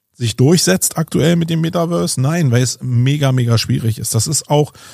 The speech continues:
eine Zukunft, die sehr, sehr weit weg ist. Und über die Zukunft, die da so weit weg ist, kann man philosophieren, aber nicht in der Größe, wie es aktuell zumindest in meiner Bubble stattfindet. Das, glaube ich, ist falsch.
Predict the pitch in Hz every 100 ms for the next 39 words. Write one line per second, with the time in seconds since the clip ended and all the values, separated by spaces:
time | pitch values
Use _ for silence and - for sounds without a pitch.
0 | - _ _ _ _ _ - 143 - 185
1 | - 190 185 - _ 156 180 - - 131
2 | 165 180 151 175 165 170 175 202 196 127
3 | - - _ _ _ _ _ _ _ _
4 | _ _ - 139 131 - - - _ _
5 | 151 143 131 160 165 196 185 180 185 -
6 | - - 147 190 190 170 190 175 151 190
7 | 147 131 - - _ _ _ _ - 151
8 | 202 180 - 196 190 185 - 214 202 -
9 | 135 156 - 160 202 180 - 151 143 147
10 | 123 123 151 147 123 123 127 113 131 -
11 | - 127 123 127 120 117 - 113 110 113
12 | 104 110 104 104 - 107 - - - -
13 | 139 - 135 127 120 - 117 - 113 151
14 | -